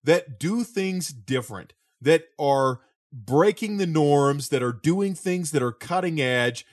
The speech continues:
that are creating different paradigms of how their industry is operated in. But people don't know that. They have no idea.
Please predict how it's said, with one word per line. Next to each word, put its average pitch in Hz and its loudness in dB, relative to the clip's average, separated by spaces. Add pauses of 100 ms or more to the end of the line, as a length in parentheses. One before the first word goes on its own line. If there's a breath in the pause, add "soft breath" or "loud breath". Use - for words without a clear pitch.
(220 soft breath)
that 135 2
are 135 0
creating 175 -4
different 147 -2
paradigms 117 -4 (420)
of 135 0 (200)
how 160 0
their 156 2
industry 147 -6
is 117 -4
operated 120 -4
in. 110 -2
But 156 0
people 262 -2
don't 262 2
know 262 -2
that. 147 -2
They 190 -4
have 180 -4
no 220 -2
idea. 202 -6